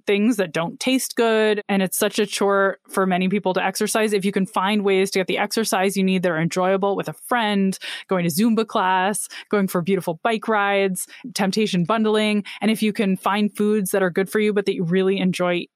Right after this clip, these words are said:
eating and drinking, like smoothies. And if you find a kale Caesar salad that really does it for you, maybe. <laughs>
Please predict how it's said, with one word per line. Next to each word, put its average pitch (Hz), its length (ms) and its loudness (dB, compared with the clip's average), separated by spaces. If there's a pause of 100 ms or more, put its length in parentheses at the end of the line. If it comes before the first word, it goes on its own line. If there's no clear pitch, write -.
(140)
eating 196 400 2
and 175 100 0
drinking, 202 460 2
like 190 160 0
smoothies. 220 840 2
And 180 260 -2
if 240 120 0
you 269 80 4
find 339 280 0
a 262 60 0
kale 247 320 0
Caesar 240 320 0
salad 214 400 0
that 220 120 0
really 220 200 2
does 220 220 0
it 220 120 -2
for 247 120 -2
you, 233 180 2
maybe. 233 480 0
<laughs> - 440 -4